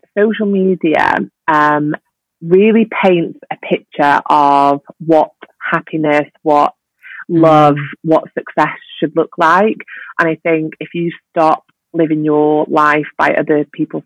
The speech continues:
Speaker 1: standards and live life by what really makes you happy, then,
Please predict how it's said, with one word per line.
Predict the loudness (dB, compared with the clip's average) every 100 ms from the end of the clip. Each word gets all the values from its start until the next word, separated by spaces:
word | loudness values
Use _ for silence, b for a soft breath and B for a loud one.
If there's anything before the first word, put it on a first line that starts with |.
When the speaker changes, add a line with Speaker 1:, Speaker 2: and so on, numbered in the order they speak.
| -4
Speaker 1:
standards | -2 -2 -2 -2 -4 -8
and | -4 0
live | 0 0 -8 _ _ -2
life | 0 2 -2 -6
by | -2 0 0 -2 -4 B B B _
what | -2 -2
really | 2 2 2
makes | 0 -2 -6
you | -8
happy, | -6 -6 -4 0 0 -2
then, | -2 2 2 2 0 -4